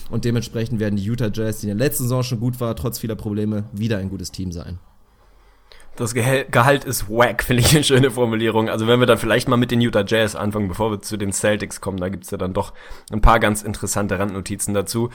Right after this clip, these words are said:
Speaker 2: gehe ich tatsächlich dagegen. So gern ich die Utah Jazz mag, so gern ich auch deinen Ricky mag, so gern ich Coach Quinn Snyder und die ganze Organisation mag, es ist nach wie vor ein, ich würde sagen, vernünftiges Team.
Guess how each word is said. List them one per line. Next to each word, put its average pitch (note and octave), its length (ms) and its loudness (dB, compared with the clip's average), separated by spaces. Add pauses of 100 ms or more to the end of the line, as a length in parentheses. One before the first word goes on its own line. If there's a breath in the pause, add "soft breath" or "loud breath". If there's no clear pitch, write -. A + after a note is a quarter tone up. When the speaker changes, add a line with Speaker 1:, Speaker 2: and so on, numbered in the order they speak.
(260 loud breath)
Speaker 2:
gehe C#3 160 4
ich D#3+ 100 2
tatsächlich C#3+ 300 0
dagegen. F#2 500 -2
So G2+ 160 -4
gern C3 320 4
ich B2+ 160 -4
die B2 140 -2
Utah A#2+ 200 2
Jazz B2 280 4
mag, A#2 240 2
so A2+ 80 -2
gern A#2 180 0
ich A2+ 120 -4
auch G#2+ 80 -6
deinen A2 240 0
Ricky C3 340 0
mag, A2+ 360 2
so A2 140 -4
gern G#2 240 -2
ich - 380 -10
Coach B2 340 -2
Quinn B2 200 0
Snyder A#2+ 420 4
und G#2+ 100 -2
die A2+ 60 0
ganze A2+ 240 2
Organisation A2 720 2
mag, A2 320 0 (380 loud breath)
es - 120 -2
ist C3+ 120 -2
nach B2+ 200 4
wie A2+ 80 0
vor B2 240 6
ein, A#2 260 0
ich F#2 200 -6
würde B2+ 120 0
sagen, A2+ 460 0
vernünftiges D#3+ 960 0
Team. F3 360 0